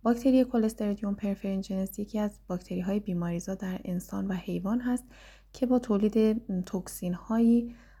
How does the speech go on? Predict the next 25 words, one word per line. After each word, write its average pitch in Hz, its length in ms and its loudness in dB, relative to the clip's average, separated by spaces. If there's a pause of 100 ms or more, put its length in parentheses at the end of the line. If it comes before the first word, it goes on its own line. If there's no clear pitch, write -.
(160)
اه، 175 500 -2
نقش 196 440 -2
مهمی 202 440 2
در 196 440 -2
ایجاد 185 360 -2
بیماری‌های 180 560 -2
گوارشی 170 640 -2
ایفا 165 260 -6
می‌کنه. - 420 -8 (500)
روش‌های 247 380 4
سنتی 233 580 2
تولید 208 480 -2
واکسن 196 640 -2
اغلب، 185 380 -2 (160)
اه، 180 200 -4
زمانبر 175 600 -2
و 196 100 -2
پرهزینه 180 720 -4
هستند 214 540 -2
و 220 60 -2
بنابراین 180 600 -2
بهره‌گیری 190 560 -4
از 214 220 -4
رویکردهای 208 540 -6
بیوانفورماتیکی 202 1120 -4